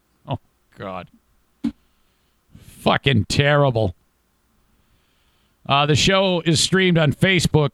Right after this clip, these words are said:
brought to you by Irvine's Auto Repair, Grand Rapids Hybrid and E V. Like it, share it. Twitter. A, uh,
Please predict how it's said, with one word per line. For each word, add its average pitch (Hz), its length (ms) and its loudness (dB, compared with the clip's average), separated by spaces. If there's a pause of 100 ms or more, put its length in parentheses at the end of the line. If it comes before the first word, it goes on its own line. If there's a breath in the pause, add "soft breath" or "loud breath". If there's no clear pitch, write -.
brought 156 220 2
to - 40 -4
you 139 40 2
by 147 160 2
Irvine's 147 440 2
Auto 151 180 2
Repair, 139 360 2
Grand 139 280 2
Rapids 131 340 0
Hybrid 127 360 2
and 127 120 0
E 127 120 2
V. 139 360 2
Like 135 340 0
it, 151 160 0
share 143 360 0
it. 95 80 -8 (720)
Twitter. 147 440 0 (1600)
A, 117 280 2
uh, 101 260 -2